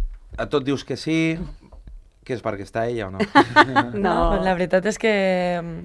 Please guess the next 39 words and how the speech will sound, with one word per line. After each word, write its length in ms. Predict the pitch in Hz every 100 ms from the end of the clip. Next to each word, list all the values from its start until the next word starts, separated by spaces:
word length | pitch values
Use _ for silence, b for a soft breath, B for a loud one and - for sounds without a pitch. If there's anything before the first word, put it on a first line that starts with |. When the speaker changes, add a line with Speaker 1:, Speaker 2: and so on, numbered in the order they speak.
| 175
Speaker 3:
des 80 | 170
de 100 | 180
que 140 | 175
va 80 | 160
pujar 240 | 165 180
el 60 | 180
càrrec, 320 | 175 165 175
la 80 | 175
veritat 240 | 160 156 160
és 60 |
que 60 | 170
a 20 |
totes 240 | - 165 165
ens 140 | 175 151
va 60 | 165
fer 80 | 165
molta 240 | 160 165
il·lusió 380 | 160 147 156 170 180 B B B
com 140 | 165 156
a 40 |
equip 240 | 151 151 156
i 20 |
com 200 | 175 175
a 140 | 156 147
club, 300 | 165 202 208
de 80 | 160
tothom, 320 | 151 156 156 156
perquè, 300 | 156 151 - 147
òbviament, 380 | 160 160 160 156
és 80 | 156
una 140 | 156
persona 300 | 160 - 160
que 60 | 160
sempre 220 | 156 156 170
ha 0 |
estat 220 | 160 156
molt 160 | 160 160
per 80 | 151
aquí, 220 | 151 170